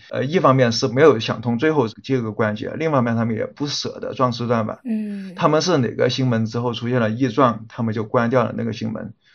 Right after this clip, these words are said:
Speaker 1: 所以这个是第四季里面霍顿在看到的星门一个一个关掉的那个原因。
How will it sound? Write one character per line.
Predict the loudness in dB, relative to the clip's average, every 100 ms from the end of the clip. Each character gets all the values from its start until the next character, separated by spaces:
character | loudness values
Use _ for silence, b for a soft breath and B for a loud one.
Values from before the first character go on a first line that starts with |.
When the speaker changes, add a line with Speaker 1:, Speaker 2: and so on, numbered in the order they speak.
| b
Speaker 1:
所 | 4
以 | 6
这 | 6
个 | 6
是 | 6 4
第 | 2
四 | 0 -2
季 | -2 -2
里 | -4
面 | -6 -10 -12 -14 b b
霍 | 2 6
顿 | 6 6
在 | 4
看 | 2 0
到 | 2 2
的 | 0
星 | -2 -2
门 | -2 -4
一 | -4
个 | -2
一 | -2
个 | -4 -8
关 | -10 -8
掉 | -10 -10 -8
的 | -6
那 | -6
个 | -8
原 | -10 -14 -18
因。 | -20